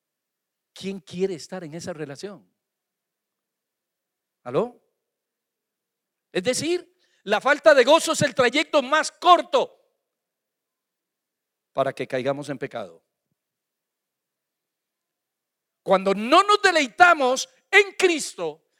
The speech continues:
en su presencia, hay una búsqueda natural del ser humano a buscarla en otro lado.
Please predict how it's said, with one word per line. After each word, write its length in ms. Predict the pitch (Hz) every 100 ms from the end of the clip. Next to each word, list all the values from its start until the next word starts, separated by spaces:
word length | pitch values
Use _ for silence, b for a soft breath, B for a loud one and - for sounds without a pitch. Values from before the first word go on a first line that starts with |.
| _
en 220 | - 415 392
su 380 | - 427 440 440
presencia, 1080 | 359 320 359 359 302 - 240 208 240 302 _ _ _ _ _ _ _ _ _ -
hay 140 | 294 339
una 200 | 285 254
búsqueda 720 | 262 415 - - 294 269 262
natural 920 | 277 262 - - 320 247 269 359 339 _ _
del 200 | 247 -
ser 160 | 277
humano 460 | 320 302 220 262 285 _ _ _
a 80 | -
buscarla 580 | 247 - 240 208 311 - _
en 180 | 240 202
otro 260 | 185 214 254
lado. 480 | 339 427 330 165